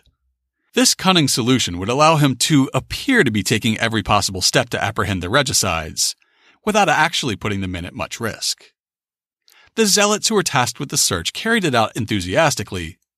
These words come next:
but they had no knowledge of local geography or customs, and had few local friends or political supporters who could help track down Whaley and Gough.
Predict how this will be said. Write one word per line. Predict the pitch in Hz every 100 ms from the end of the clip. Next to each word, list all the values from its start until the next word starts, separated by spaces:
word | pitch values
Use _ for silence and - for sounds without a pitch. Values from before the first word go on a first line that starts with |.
| _ _ _ _
but | 226
they | 220
had | 226 208
no | 180
knowledge | 175 131 127 127 127
of | 113
local | 98 104
geography | 98 104 147 151 147 139
or | 151
customs, | - 95 - 92 87 - - _ - -
and | 247
had | 240 214
few | 208 180
local | 151 135
friends | 101 165 113 92
or | 90
political | 127 185 143
supporters | 107 98 - 85 87 -
who | 220
could | 214
help | 156 135
track | - 101 -
down | 107 98
Whaley | 85 78 71
and | -
Gough. | 110 87 - - -